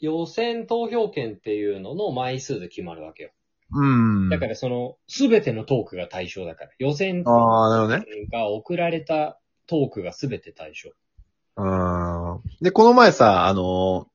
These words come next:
Speaker 2: 中間発表みたいなの出てたじゃん。
Speaker 1: 出てた。
Speaker 2: それは割といい順位だったの？
Speaker 1: あの、熱い順位だった。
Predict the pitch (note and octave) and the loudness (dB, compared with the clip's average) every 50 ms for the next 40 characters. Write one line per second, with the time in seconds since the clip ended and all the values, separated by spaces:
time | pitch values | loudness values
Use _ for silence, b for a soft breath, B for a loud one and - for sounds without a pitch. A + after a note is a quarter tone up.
0 | _ _ _ _ _ _ _ _ _ _ _ _ _ _ _ _ - - - G3+ | _ _ _ _ _ _ _ _ _ _ _ _ _ _ _ _ -4 2 4 4
1 | G#3 G3 A3+ A3 G3 G#3 G3 - - C#3 A2+ G#2 G2+ F#2+ G2+ F#2+ F2 F2 F#2 D#2+ | 8 10 10 10 10 8 4 4 2 2 2 2 0 -2 -4 -4 -6 -6 -8 -10
2 | - G2+ A2+ C#3 B2+ A#2+ F#2+ F2+ E2+ - G#2 G#2 - - _ _ - A2 A2+ A2 | -4 0 2 2 2 2 0 -2 -4 -4 -6 -10 -14 -18 _ _ -10 -6 -4 -4
3 | G#2 - - - - - _ _ _ _ _ _ _ _ _ _ _ _ _ _ | -4 -6 -10 -20 -20 -20 _ _ _ _ _ _ _ _ _ _ _ _ _ _
4 | _ _ _ - - A3+ A3+ G#3+ G3 G#3+ G#3 G#3 G#3+ A3 G#3 F#3+ D#3 C3+ C#3+ C#3+ | _ _ _ 2 8 10 10 12 12 10 10 8 4 2 2 2 2 2 2 2
5 | A#2 F2+ D#2 - - - - - - _ _ _ _ _ _ _ _ _ _ _ | 2 0 -2 -4 -8 -12 -14 -16 -20 _ _ _ _ _ _ _ _ _ _ _
6 | - B2 A#2 A#2+ A#2 A2+ - _ _ _ _ _ _ _ - - _ - B2 B2 | -6 -4 -4 -2 -4 -4 -6 _ _ _ _ _ _ _ -20 -10 _ -2 0 0
7 | B2+ - - _ - - - F3+ E3 C#3 A#2+ G2+ G2+ G#2 F#2 F2+ F2 F2 - - | -2 -4 -10 _ -16 -12 -6 -2 0 0 0 -2 -4 -6 -8 -10 -12 -14 -16 -16
8 | - - - | -20 -20 -20